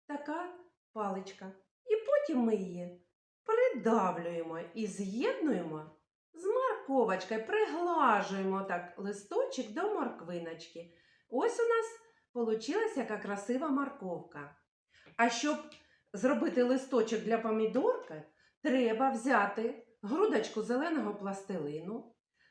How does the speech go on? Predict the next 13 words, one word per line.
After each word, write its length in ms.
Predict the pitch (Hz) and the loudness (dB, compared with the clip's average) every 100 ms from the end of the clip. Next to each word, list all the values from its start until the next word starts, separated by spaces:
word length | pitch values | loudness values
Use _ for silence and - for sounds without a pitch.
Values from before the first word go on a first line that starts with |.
| _ | _
скатати 760 | - - 349 381 440 466 277 233 | -20 -4 -2 0 2 2 2 2
його 360 | 254 240 233 | 4 2 0
коловими 680 | - 349 359 233 185 190 208 | -2 0 2 2 0 0 0
рухами 460 | 247 330 - 190 190 | 0 -2 -2 -2 0
між 400 | 220 311 220 - | 0 -2 -4 -4
долоньками 880 | 202 170 151 143 160 175 226 285 294 - | -4 -2 -4 -6 -10 -6 -4 -4 -6 -2
або 300 | 240 262 415 392 | -2 2 0 0
пальчиком, 760 | 233 180 180 - 208 233 233 | 0 2 0 -4 -6 -4 -2
якщо 520 | 254 247 - 269 269 269 _ 233 | -2 -4 -4 -4 -4 -8 _ 0
маленька, 800 | 262 262 254 254 240 240 254 - - _ | 2 4 2 0 -2 -8 -8 -16 -20 _
розплюснути 1200 | 262 415 - - 330 302 269 226 - 247 269 - 302 | 2 4 4 0 0 2 4 2 0 -2 -2 -2 -2
між 220 | 330 339 | -2 -6
пальчиками, 920 | - 302 302 - 302 285 277 269 | -4 0 0 -2 -8 -6 -4 -2